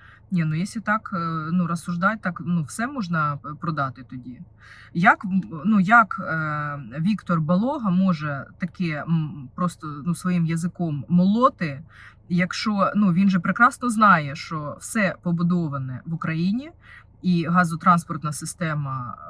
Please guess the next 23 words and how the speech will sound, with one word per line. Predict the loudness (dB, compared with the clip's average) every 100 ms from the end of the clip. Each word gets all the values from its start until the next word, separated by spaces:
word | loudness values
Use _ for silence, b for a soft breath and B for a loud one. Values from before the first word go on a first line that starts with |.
| -18
в |
тому | -4 -2 0 -2 -6 -10
випадку, | -4 -2 4 4 4 -4
в |
тому | -2 0 0
числі, | -2 -4 -2 -4 -4 B B B
все | -8 -4 -2 -2 -4 -2
за | 2
наші | 6 6 4 -4 -8
з | -6
вами | -2 0 0 -4 -6
гроші, | -2 0 0 -2 -8 -12
за | -6
гроші | -4 -2 -4 -8
наших | 0 4 4 2 -4
з | -2
вами | 0 0 -2
батьків, | -6 -8 -6 -2 -2
дідусів | -2 -4 -4 -6 -6 -6
і, |
і | -10 -10
таке | -10 -6
інше. | -2 -2 -2 -6 -14